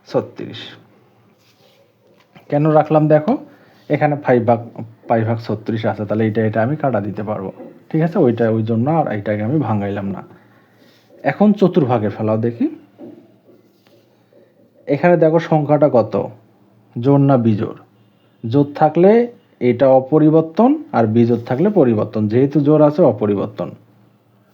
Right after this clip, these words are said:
তাহলে দেখো তো কয়বার ঘুরছে? চারবার।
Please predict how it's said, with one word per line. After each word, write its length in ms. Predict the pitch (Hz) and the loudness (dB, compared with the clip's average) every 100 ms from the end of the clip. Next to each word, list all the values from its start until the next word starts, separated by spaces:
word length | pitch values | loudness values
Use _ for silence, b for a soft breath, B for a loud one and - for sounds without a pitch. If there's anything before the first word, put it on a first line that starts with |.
| _ _ _ _ _ _ _ _ _ _ _ _ _ - | _ _ _ _ _ _ _ _ _ _ _ _ _ -4
তাহলে 180 | 139 147 | 0 2
দেখো 140 | 156 165 | 2 2
তো 40 | 175 | 4
কয়বার 260 | 165 156 151 151 | 4 6 4 2
ঘুরছে? 260 | 147 - 202 - | -4 -2 -2 2
চারবার। 380 | 123 104 98 | 0 0 -4